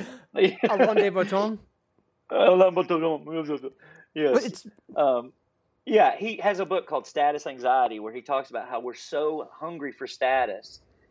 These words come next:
Speaker 1: um, and that's why we're so vulnerable to shame. And vainglory, um, it, it, it puts a projection of us up that isn't reflected in reality.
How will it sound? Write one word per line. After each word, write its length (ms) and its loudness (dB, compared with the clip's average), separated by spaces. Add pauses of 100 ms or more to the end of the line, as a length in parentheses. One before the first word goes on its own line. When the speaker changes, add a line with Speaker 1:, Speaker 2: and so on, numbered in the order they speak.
(280)
Speaker 1:
um, 300 0
and 120 0
that's 220 2
why 160 4
we're 140 -2
so 280 0
vulnerable 460 -4
to 60 -8
shame. 500 -10 (520)
And 200 -8
vainglory, 1000 2 (680)
um, 560 -2 (180)
it, 280 0
it, 220 -4 (100)
it 180 -2
puts 240 0
a 80 2
projection 840 -2
of 180 -2
us 360 0 (600)
up 420 2 (140)
that 220 2
isn't 300 -4 (560)
reflected 520 -2
in 120 -6
reality. 760 0